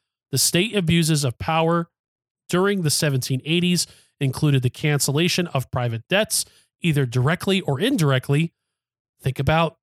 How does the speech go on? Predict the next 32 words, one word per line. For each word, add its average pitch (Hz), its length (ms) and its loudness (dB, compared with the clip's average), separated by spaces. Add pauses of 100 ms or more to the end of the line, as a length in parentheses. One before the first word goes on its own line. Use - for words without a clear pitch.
(580)
college 160 640 -2 (340)
student 160 420 0
loan 180 200 2
debt, 135 220 0 (180)
ladies 117 260 0
and 113 80 -4
gentlemen. 147 380 0 (1080)
The - 80 -20
cancellation 143 680 0
of 135 140 0
debts, - 440 -2
even 147 220 0
if 143 80 -4
it's 147 140 -4
owed 151 140 0
by 139 140 0
the 131 100 0
people, 175 440 -2 (140)
that's - 160 -4
still 185 200 -2
tax - 400 -8
money. 117 280 -2 (3750)
Uh, 127 280 2
either 143 160 4
directly 165 360 2
or 151 60 4
indirectly, 170 560 0
especially 165 560 0
through 156 220 0
deliberately 180 800 0
inflationary 160 880 0
policies 143 760 2